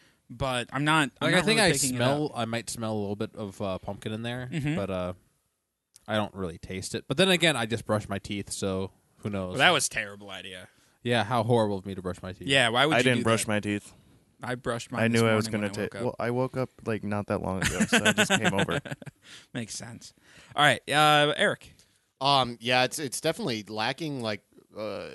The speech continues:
Speaker 4: I, I would have thought, you know, you'd be able to taste, like, the coriander, nutmeg, and allspice and all that, but I don't get any of that. It does taste like a, a darker wheat beer.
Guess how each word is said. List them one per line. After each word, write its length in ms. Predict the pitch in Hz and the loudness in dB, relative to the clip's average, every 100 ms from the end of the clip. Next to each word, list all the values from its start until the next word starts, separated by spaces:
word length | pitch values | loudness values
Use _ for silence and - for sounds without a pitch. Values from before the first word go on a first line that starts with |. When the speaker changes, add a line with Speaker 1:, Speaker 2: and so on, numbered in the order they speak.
| - | -12
Speaker 4:
I, 200 | 104 117 | -8 -4
I 100 | 107 | -4
would 140 | 117 | -4
have 100 | 110 - | -6 -6
thought, 220 | 113 110 | -6 -6
you 140 | 104 | -8
know, 80 | 104 | -8
you'd 260 | 104 107 95 | -8 -10 -8
be 100 | 110 | -10
able 100 | 101 | -10
to 40 | 95 | -12
taste, 240 | 120 107 | -12 -10
like, 140 | 104 | -12
the 80 | - | -16
coriander, 680 | - 123 117 107 101 101 98 | -14 -12 -10 -10 -12 -12 -14
nutmeg, 540 | 92 110 98 101 95 | -14 -14 -14 -14 -14
and 100 | 95 | -14
allspice 520 | 104 104 - 95 92 95 | -14 -14 -14 -16 -16 -16
and 100 | 95 | -16
all 100 | 95 | -14
that, 200 | 95 87 | -16 -14
but 180 | 92 90 87 | -16 -16 -18
I 80 | 90 | -12
don't 140 | 120 95 | -12 -12
get 160 | 98 | -14
any 220 | 104 107 | -12 -10
of 80 | 98 | -10
that. 240 | 98 107 - _ _ _ _ _ | -8 -10 -10 _ _ _ _ _
It 100 | 104 | -10
does 240 | 110 107 - | -6 -6 -6
taste 340 | 113 104 - | -8 -8 -8
like 200 | 107 101 | -10 -10
a, 280 | 107 104 95 - _ _ _ _ | -10 -10 -12 -16 _ _ _ _
a 60 | 98 | -12
darker 420 | 107 107 110 107 | -6 -6 -6 -12
wheat 260 | 98 120 - | -10 -12 -8
beer. 260 | 139 165 | -6 -6